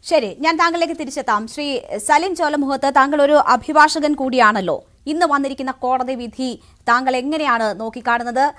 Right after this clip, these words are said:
മാത്രവുമല്ല, താങ്കൾ ഒരു ഇടത് സഹയാത്രികൻ കൂടിയാണ്. പ്രതിപക്ഷ ഐക്യം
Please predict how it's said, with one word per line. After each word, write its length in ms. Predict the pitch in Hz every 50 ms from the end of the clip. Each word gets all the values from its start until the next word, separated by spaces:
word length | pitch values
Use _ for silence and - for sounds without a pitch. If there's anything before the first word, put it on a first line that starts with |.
| - _ _ -
മാത്രവുമല്ല, 800 | 214 226 247 262 - 302 302 330 294 269 262 262 269 269 - - -
താങ്കൾ 280 | 240 240 262 269 277 269
ഒരു 180 | 262 277 262 -
ഇടത് 280 | 254 262 262 302 294 359
സഹയാത്രികൻ 800 | - 294 262 247 285 320 330 339 320 330 330 311 269 311 294 277
കൂടിയാണ്. 760 | - 269 247 247 233 214 190 185 214 277 - - - _ _ _ - -
പ്രതിപക്ഷ 440 | 247 247 277 330 339 330 339 - - 339 294 - -
ഐക്യം 540 | 190 254 277 302 294 302 - 349 320 320